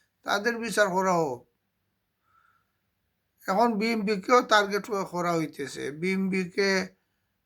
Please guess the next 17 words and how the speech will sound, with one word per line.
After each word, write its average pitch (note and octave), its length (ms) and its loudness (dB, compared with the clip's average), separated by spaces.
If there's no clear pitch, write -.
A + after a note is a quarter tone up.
আহ, F3 360 -2
বলা E3+ 400 2
হইতেছে D#3+ 800 0
গডফাদার। C#3+ 680 -2
এইভাবে A#3 560 4
যদি A#3 280 -2
এক G3+ 260 2
দল G#3 400 6
আর F#3 200 6
এক F#3+ 160 -2
দলকে F#3 880 -4
খাদা E3+ 380 0
চুরাচুরি F#3 680 0
করে, D#3+ 420 -2
তাহলে F#3+ 600 2
বাংলাদেশের F3+ 840 0
আগামী F3+ 400 2